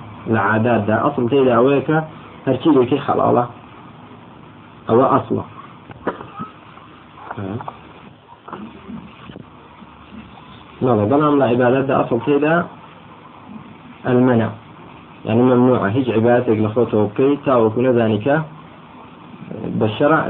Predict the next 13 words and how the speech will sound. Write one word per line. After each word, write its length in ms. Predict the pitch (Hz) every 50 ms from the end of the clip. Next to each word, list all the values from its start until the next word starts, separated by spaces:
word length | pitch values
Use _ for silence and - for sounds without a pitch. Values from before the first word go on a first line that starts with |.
| 110
ثابت 320 | - 127 113 110 107 107 110 113
بۆ 80 | 113 107 104 92 -
عیبادەتە. 520 | 107 104 104 101 98 101 98 101 107 101 98 101 - - - - - - - - - - - - - - - - 131 123 113
نا. 100 | 104 95 90 - - - - - - - - - - - - - - - - - - - - - - - - - - - - - - - - - - - - - - - - - - - - - - - - - -
بزانین، 400 | 147 151 156 151 156 175 175 165 -
ئە، 100 | - - 78 - - - - - - - - - - - -
تەحلیلی 380 | - - 135 147 147 135 131 123 123
دوو 220 | 123 120 110 113 - - - - - - - 202 - 113
بەیت 180 | 120 120 117 117 - -
شعرەکە 340 | 117 107 113 117 113 127 117 -
چۆنە؟ 280 | 120 107 104 110 123 131 - - - - - - - - - - - - - - - - - - - -
دەفەرمێ: 440 | 123 - - 131 139 151 165 175 175 175 180 - - - - - - - - - - - - - 1017 - - - - - - - - - - - 127
"والأصل 380 | 135 135 143 165 175 170 151